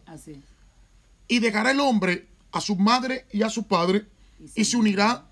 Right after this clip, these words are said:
Speaker 1: a su mujer.
Speaker 2: y serán".
Speaker 1: Una sola carne.
Speaker 2: O sea, no están diciendo que son dos carnes,
Speaker 1: No.
Speaker 2: sino que serán una sola carne.
Speaker 1: Amén.
Speaker 2: Y no dice que dio un espíritu, sino que dio una, ¿qué?
Speaker 1: Carne.
Speaker 2: Carne.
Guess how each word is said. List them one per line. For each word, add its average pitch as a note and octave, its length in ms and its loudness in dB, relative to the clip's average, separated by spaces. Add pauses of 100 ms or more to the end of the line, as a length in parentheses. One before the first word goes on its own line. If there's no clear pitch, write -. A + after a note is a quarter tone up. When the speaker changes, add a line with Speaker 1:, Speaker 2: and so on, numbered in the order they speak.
(540)
Speaker 1:
a D#3 120 -20
su D3+ 140 -18
mujer. C3 300 -16 (160)
Speaker 2:
y G#3+ 120 2
serán". G#3+ 480 2 (360)
Speaker 1:
Una G3 260 -10
sola D#3+ 300 -18
carne. - 260 -20 (520)
Speaker 2:
O - 40 -8
sea, - 320 -2
no G3 140 0
están B3 240 -2
diciendo A#3+ 460 -2
que F#3+ 120 -6
son A3 200 -2
dos G#3 200 -4
carnes, C#3+ 420 -6 (100)
Speaker 1:
No. D#3 380 -14
Speaker 2:
sino A3 220 2
que A#3+ 100 -4
serán A#3 260 -2
una A#3 140 0
sola G#3+ 280 -2
carne. B2+ 400 -4
Speaker 1:
Amén. C#3 460 -12 (140)
Speaker 2:
Y A3 140 4
no A#3 160 4
dice A#3+ 260 -2
que G#3+ 140 0
dio A#3 100 0
un B3 220 2
espíritu, G3+ 600 -2
sino G3+ 260 -2
que G#3+ 100 -2
dio G#3+ 100 0
una, A3 220 -2
¿qué? D3+ 200 -8 (260)
Speaker 1:
Carne. C3+ 540 -14 (100)
Speaker 2:
Carne. D#3 480 -4